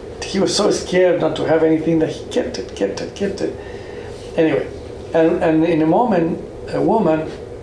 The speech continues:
from the house that was across where he was crossed the street and asked him, "Mister Olaya,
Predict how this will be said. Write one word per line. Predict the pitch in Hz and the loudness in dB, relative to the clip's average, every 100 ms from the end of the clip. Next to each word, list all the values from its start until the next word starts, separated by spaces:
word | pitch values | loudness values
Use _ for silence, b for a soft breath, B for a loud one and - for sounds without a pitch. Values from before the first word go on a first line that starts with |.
| - - - - | -14 -14 -14 -6
from | 165 | -2
the | 147 - | -2 0
house | 160 156 | 2 2
that | 151 | 2
was | - 123 | 0 -2
across | - 185 220 - | -4 0 0 0
where | - 190 | -2 -2
he | - | -2
was | 143 143 - - B B B - | 0 0 -2 -6 B B B -4
crossed | 170 190 - | 0 0 -2
the | |
street | - - 165 160 160 - - 151 | -4 -2 2 2 0 -8 -8 -2
and | 151 151 | -2 0
asked | 156 156 - | 0 0 -2
him, | - 143 139 - - - - | -6 -4 -4 -8 -10 -12 -6
"Mister | 80 71 - 73 71 139 - | -4 -4 -2 0 0 -4 -6
Olaya, | 139 71 143 143 | -2 0 0 -2